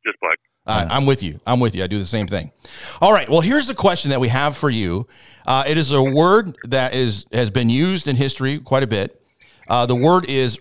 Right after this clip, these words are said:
Speaker 2: revanchism. Now, what is your first impression or possible definition of the word revanchism? If I said to you, uh, "This is all about revanchism," what would you think that word means?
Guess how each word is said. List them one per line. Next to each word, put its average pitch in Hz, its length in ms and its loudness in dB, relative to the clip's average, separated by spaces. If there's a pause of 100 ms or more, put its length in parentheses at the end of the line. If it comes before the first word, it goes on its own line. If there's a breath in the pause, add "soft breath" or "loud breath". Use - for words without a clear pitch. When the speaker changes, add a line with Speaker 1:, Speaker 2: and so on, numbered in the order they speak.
Speaker 2:
revanchism. 127 840 -2
Now, 117 160 0
what 165 160 4
is 151 240 0
your 143 140 2
first 165 380 -2
impression 127 680 -2 (340)
or 117 120 0
possible 131 300 0
definition 120 440 -2
of 107 80 -2
the 117 80 -4
word 107 300 0 (180 soft breath)
revanchism? 107 640 -2
If 113 60 -2
I 131 80 2
said 160 200 -2
to 143 60 -2
you, 117 320 0 (420 loud breath)
uh, 120 300 0
"This 165 160 -4
is 131 120 -8
all 160 240 4
about 113 360 0 (200)
revanchism," 120 760 -2
what 135 180 2
would 147 140 0
you 151 80 0
think 139 240 -4
that 113 240 -2
word 113 240 0
means? - 480 -8